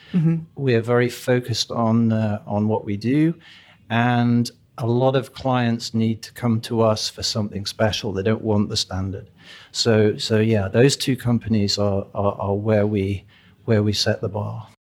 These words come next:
Speaker 1: Awesome. What would you say is your most important lesson learned?
Speaker 2: I guess it comes from the, the Charles Koch book, and I guess it's to do with putting the customer first.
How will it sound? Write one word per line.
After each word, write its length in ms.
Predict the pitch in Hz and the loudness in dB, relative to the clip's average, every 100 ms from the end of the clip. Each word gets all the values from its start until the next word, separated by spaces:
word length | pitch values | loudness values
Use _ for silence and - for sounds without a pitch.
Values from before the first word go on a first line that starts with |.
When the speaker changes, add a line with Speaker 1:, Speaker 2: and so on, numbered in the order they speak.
| _ _ - | _ _ -10
Speaker 1:
Awesome. 380 | 185 156 143 - - - - - | -6 -2 -4 -6 -18 -20 -20 -2
What 120 | 233 | 0
would 140 | 285 330 | 2 0
you 60 | |
say 200 | 240 220 | 0 2
is 60 | 214 | 2
your 100 | 180 | 4
most 200 | 170 170 | 2 0
important 380 | 151 165 - 147 | 0 -2 0 0
lesson 280 | 143 - 135 | 0 0 0
learned? 360 | 147 123 127 - _ _ _ _ _ - | 2 0 -2 -8 _ _ _ _ _ -8
Speaker 2:
I 160 | 165 | -6
guess 380 | 131 180 226 - | -2 0 0 0
it 160 | - - | -2 -2
comes 360 | 156 156 151 | 0 2 0
from 300 | - 139 135 | -2 0 0
the, 280 | 123 123 117 | 0 0 -2
the 100 | 131 | -6
Charles 440 | 113 - 131 127 - | -4 -2 -2 -2 -6
Koch 480 | - 127 123 - - | 0 0 0 -4 -12
book, 440 | 127 127 131 - - - _ - | -2 2 2 -2 -18 -20 _ -2
and 520 | 123 117 117 110 110 | 2 2 4 2 2
I 120 | 107 | 0
guess 420 | 123 123 117 - | 2 0 0 -2
it's 480 | 165 117 - - - | -2 -2 -2 -4 -6
to 240 | - - | -4 -4
do 840 | 104 - 131 131 131 127 127 123 - | -4 -2 0 2 2 2 0 -2 -6
with 720 | 113 120 117 113 113 113 113 - - _ _ | -6 0 2 4 2 0 -6 -16 -20 _ _
putting 600 | - 127 117 113 113 120 185 | 0 2 2 2 0 -4 -8
the 160 | 104 110 | -4 -4
customer 800 | - 139 113 - 104 101 98 87 - | -2 -2 -2 -2 0 2 0 -2 -10
first. 600 | - 113 123 123 - | -10 -8 -6 -6 -8